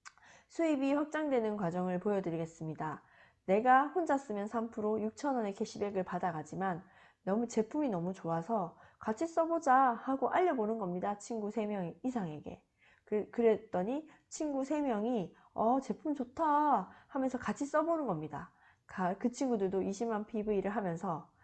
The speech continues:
같이 써보는 거죠. 그랬더니 내, 나를 중심으로 한 그룹 피비가 백이십만 점이 되고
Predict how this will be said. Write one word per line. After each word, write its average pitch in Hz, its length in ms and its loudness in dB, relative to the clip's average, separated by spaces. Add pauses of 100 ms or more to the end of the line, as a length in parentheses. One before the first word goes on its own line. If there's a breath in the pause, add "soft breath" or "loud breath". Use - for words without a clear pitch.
(180 soft breath)
같이 - 220 -10
써보는 240 400 2
거죠. 156 280 -8 (220 soft breath)
그랬더니 226 560 0
내, 214 340 4 (320)
나를 240 400 6
중심으로 202 480 -4
한 185 220 -2
그룹 226 280 -2
피비가 175 340 -2
백이십만 190 640 -2
점이 160 220 -4
되고 196 400 0